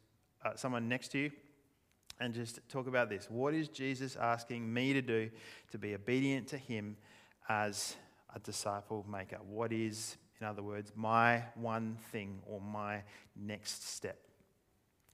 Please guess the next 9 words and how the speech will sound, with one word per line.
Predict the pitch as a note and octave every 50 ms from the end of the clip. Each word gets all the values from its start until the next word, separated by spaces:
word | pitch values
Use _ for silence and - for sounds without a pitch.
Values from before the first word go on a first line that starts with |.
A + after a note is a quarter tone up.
| _ - -
Um, | - A#2+ A#2+ A2+ A2+ A2+ - - - - - -
we're | C3
gonna | C3+ C#3 C#3+ C#3 C#3 C#3 B2+
go | - - - - - - - - -
time | - C#3+ C#3+ C#3+ C3+
for | C#3 C#3+
the | C3+
introverts | A2+ C3+ C3 - C#3+ C3 C3+ C3+ C3 -
first, | - - C3 C3 D#3+ E3+ - - -